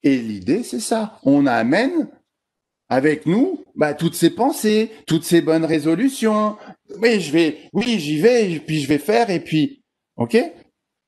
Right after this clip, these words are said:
Et puis, on se laisse happer par ce qui se passe ici dans la vie matérielle.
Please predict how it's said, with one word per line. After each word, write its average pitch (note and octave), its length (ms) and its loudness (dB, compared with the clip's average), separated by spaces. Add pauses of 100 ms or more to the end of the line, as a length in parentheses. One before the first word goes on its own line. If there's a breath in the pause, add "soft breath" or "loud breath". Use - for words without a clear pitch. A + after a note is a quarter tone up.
(240)
Et C#3 120 0
puis, C3 840 -4 (480)
on B2 140 -4
se - 140 -8
laisse A#2 640 -4 (400)
happer G#2+ 540 -4 (280)
par G2 520 -4 (340)
ce - 160 -8
qui G#2 180 -6
se F#2+ 120 -12
passe G2 280 -6
ici F2+ 320 -8
dans F2+ 160 -4
la F2 160 -6
vie F2 200 -8
matérielle. E2 580 -10